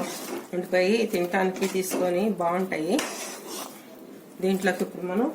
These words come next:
బియ్యం పిండి వేసుకుందాం. ఈ బియ్యం పిండి వేసుకునే అప్పుడు ముందర స్టవ్ ఆపేసుకోవచ్చు. స్టవ్ ఇంకా పని లేదు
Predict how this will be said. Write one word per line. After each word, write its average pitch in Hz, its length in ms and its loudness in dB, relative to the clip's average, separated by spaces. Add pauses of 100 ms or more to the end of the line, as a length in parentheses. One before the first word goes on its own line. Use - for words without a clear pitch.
(100)
బియ్యం 185 320 0
పిండి 180 200 0
వేసుకుందాం. 165 500 4 (1400)
ఈ 208 40 6
బియ్యం 202 260 6
పిండి 208 260 4
వేసుకునే 185 420 2 (100)
అప్పుడు 202 240 0 (180)
ముందర 185 240 2 (1400)
స్టవ్ 226 260 4
ఆపేసుకోవచ్చు. 190 760 2 (520)
స్టవ్ 214 280 2
ఇంకా 220 180 2
పని 175 240 -2
లేదు - 280 -4